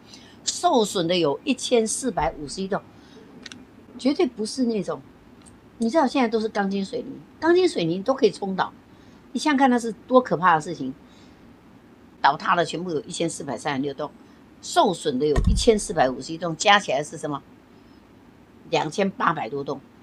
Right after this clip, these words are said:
近四百公里公路受损呢，通讯中断，多个城镇成为孤岛，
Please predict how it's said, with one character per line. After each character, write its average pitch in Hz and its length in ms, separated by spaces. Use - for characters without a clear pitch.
近 269 180
四 - 140
百 196 160
公 214 200
里 180 100
公 233 220
路 220 100
受 185 180
损 147 220
呢， 147 240
通 202 260
讯 175 280
中 165 180
断， 156 180
多 214 160
个 196 100
城 170 220
镇 170 180
成 175 460
为 170 180
孤 170 240
岛， 160 220